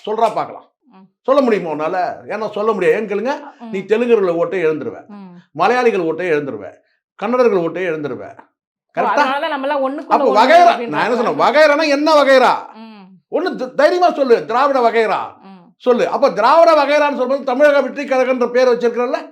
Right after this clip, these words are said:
Speaker 2: ம்.
Speaker 1: அப்ப நீங்க திராவிட வந்து பாத்தீங்கன்னா, நீங்க வகையறான்னு ஒரு மென்ஷன் பண்ணிட்டீங்கன்னா, பாண்டிச்சேரியிலே நீங்க வந்து பாத்தீங்கன்னா வந்து ஒரு பிரான்ச் ஓபன் பண்ணலாம்.
Speaker 2: ம்.
Speaker 1: ஆனா நீ வச்சிருக்கிற பேர் தமிழக வெற்றி கழகம்.
Speaker 2: ம்.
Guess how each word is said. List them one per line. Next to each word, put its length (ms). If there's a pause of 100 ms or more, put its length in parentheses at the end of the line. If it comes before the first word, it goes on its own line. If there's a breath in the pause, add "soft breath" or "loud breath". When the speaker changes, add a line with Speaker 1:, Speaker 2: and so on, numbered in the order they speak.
(120)
Speaker 2:
ம். 300 (840)
Speaker 1:
அப்ப 180
நீங்க 180
திராவிட 460
வந்து 280
பாத்தீங்கன்னா, 300
நீங்க 280
வகையறான்னு 400
ஒரு 100
மென்ஷன் 400
பண்ணிட்டீங்கன்னா, 420 (540 soft breath)
பாண்டிச்சேரியிலே 480
நீங்க 200
வந்து 180
பாத்தீங்கன்னா 220
வந்து 300
ஒரு 180
பிரான்ச் 300
ஓபன் 260
பண்ணலாம். 480
Speaker 2:
ம். 80
Speaker 1:
ஆனா 160
நீ 120
வச்சிருக்கிற 440
பேர் 200
தமிழக 400
வெற்றி 300
கழகம். 600
Speaker 2:
ம். 220